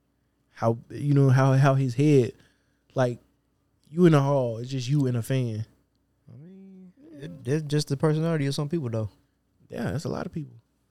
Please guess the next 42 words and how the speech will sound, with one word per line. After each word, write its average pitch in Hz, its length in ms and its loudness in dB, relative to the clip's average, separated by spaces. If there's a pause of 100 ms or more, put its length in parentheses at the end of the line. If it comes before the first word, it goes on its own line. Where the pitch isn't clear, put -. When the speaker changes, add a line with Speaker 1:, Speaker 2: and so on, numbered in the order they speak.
(140)
Speaker 2:
Like, 113 200 0
I, 127 220 0 (360)
I 127 100 -4
ain't, 117 80 -2
I 104 160 -6
wouldn't 104 280 0
be 104 60 -4
like 98 200 -6
that, 101 260 -4
but, 92 220 -14
like, 98 260 -6 (480)
Joe 127 180 0
Budden, 127 200 2
for 113 160 -2
example, 110 460 -4
he, 127 120 -8
like, 107 280 -4
a 101 180 -6
introvert 113 440 -2
type 110 160 -4
person. 110 240 -2
He, 135 180 2
he 147 180 2
hate 139 240 4
when 127 120 -2
fans 123 280 2
talk 120 200 -2
to - 60 -8
him 107 60 -4
in, 104 120 -6 (160)
in 107 40 -10
public 104 320 -6 (640)
'cause 101 120 -12
he 107 80 -4
feel 117 160 -4
like 107 160 -4
he 110 100 -4
shouldn't 104 220 -6
have 98 100 -6
to 101 80 -12
do 98 140 -10
that. 92 240 -12